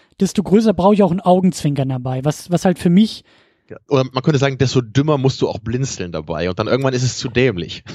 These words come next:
Speaker 1: Das ist ein
Speaker 2: Das
Speaker 1: gutes
Speaker 2: ist jetzt sehr
Speaker 1: Beispiel.
Speaker 2: poetisch formuliert für mich. Aber
Speaker 1: Ja,
Speaker 2: äh,
Speaker 1: ich
Speaker 2: wie, wie, wie schon oft gesagt wurde, ne, das per-, perfekte Beispiel ist halt die mittlere Actionsequenz im ersten Film. Weil da gibt's halt auch, genau wie
Speaker 1: Ja.
Speaker 2: du sagst, das kleine Augenzwinkern,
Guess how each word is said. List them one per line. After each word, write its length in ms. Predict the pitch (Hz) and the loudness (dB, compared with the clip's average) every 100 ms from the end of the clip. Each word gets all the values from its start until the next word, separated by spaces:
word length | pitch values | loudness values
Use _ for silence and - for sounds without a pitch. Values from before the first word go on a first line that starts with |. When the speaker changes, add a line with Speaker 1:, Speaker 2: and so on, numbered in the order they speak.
| - - _ - _ | -18 -20 _ -20 _
Speaker 1:
Das 100 | 214 | -4
ist 80 | 208 | 0
ein 20 | |
Speaker 2:
Das 60 | 233 | 4
Speaker 1:
gutes 120 | 294 | 4
Speaker 2:
ist 40 | 285 | 2
jetzt 40 | |
sehr 100 | - 277 | 2 2
Speaker 1:
Beispiel. 180 | 269 | 4
Speaker 2:
poetisch 320 | 220 175 185 - | 4 4 2 0
formuliert 400 | 113 104 101 104 | 0 2 0 -2
für 120 | 98 | -4
mich. 200 | 92 98 | -2 0
Aber 100 | 113 | 2
Speaker 1:
Ja, 200 | 254 285 | 4 4
Speaker 2:
äh, 60 | 156 | 2
Speaker 1:
ich 80 | 151 | 0
Speaker 2:
wie, 300 | 156 - 143 | -2 -6 -2
wie, 180 | 175 - | -2 0
wie 140 | 151 | -2
schon 160 | - 170 | 0 0
oft 140 | 165 | 0
gesagt 200 | 151 139 | 0 0
wurde, 140 | 98 98 | 0 0
ne, 60 | |
das 120 | 131 | -2
per-, 120 | - 131 | -2 -4
perfekte 440 | - 123 - - | -2 -2 0 0
Beispiel 380 | 117 139 - 135 | 0 0 0 -2
ist 180 | 113 - | -2 -2
halt 140 | 165 | -2
die 60 | 147 | 0
mittlere 400 | 107 120 135 156 | 0 0 0 0
Actionsequenz 640 | - 117 120 - 101 127 | -4 -6 -6 -2 -2 -2
im 160 | - 127 | -2 0
ersten 320 | 90 101 - | 0 -2 -2
Film. 320 | - 320 - - - - | 0 0 -2 -10 -18 -10
Weil 80 | - | -4
da 140 | 131 160 | -2 0
gibt's 240 | 214 - | 0 0
halt 120 | 196 | 0
auch, 200 | - 208 | 0 0
genau 260 | - 120 175 | 0 0 2
wie 60 | |
Speaker 1:
Ja. 60 | 175 | 2
Speaker 2:
du 40 | 120 | 2
sagst, 220 | 160 - | 0 -2
das 100 | 139 | -4
kleine 280 | 120 123 180 | -2 -2 0
Augenzwinkern, 680 | 226 175 - 120 131 135 | 0 0 -2 -2 0 -2